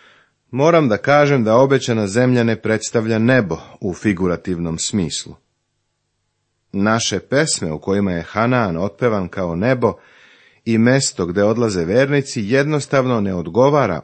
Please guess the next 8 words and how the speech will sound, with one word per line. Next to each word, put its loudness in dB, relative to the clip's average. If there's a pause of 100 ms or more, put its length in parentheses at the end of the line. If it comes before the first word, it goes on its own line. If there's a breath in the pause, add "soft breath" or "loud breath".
onome 2
što -4
nas -4
Bog -2 (400)
uči -2 (360)
u -2
svojoj -4
reči. -4